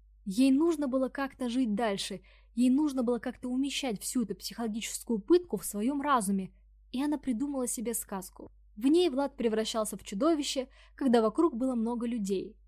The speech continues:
Но стоило им оказаться наедине, как он вмиг становился прекрасным, нежным принцем.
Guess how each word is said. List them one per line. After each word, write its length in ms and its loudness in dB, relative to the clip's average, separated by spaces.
Но 120 4
стоило 440 2
им 100 -2
оказаться 480 -6
наедине, 500 -2
как 180 -10
он 140 0
вмиг 320 -2
становился 500 -2
прекрасным, 720 -6
нежным 440 -2
принцем. 540 -10